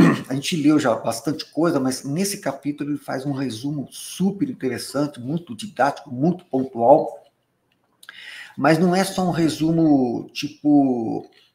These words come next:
de enciclopédia, esse aquele resuminho, é, do beabá. Não, ele traz alguns aspectos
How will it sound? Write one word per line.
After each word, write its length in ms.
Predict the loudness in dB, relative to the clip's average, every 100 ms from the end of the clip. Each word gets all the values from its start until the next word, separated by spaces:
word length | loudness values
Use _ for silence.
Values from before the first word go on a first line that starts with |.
| _
de 140 | -8
enciclopédia, 640 | -6 -4 0 0 6 6 4
esse 120 | -2
aquele 200 | -2 -2
resuminho, 760 | 0 0 0 0 2 0 -2 -10 -20 _ _
é, 1000 | -8 -6 -6 -6 -4 -4 -4 -6 -8 -12 -18 _ _
do 140 | -2 0
beabá. 540 | 4 4 4 2 0
Não, 120 | -4 -4
ele 200 | -6 -8 _ _ _ _ _
traz 460 | 4 6 6 0 -10
alguns 320 | -12 -6 -4
aspectos 760 | -4 -8 2 2 2 -4 -12 -14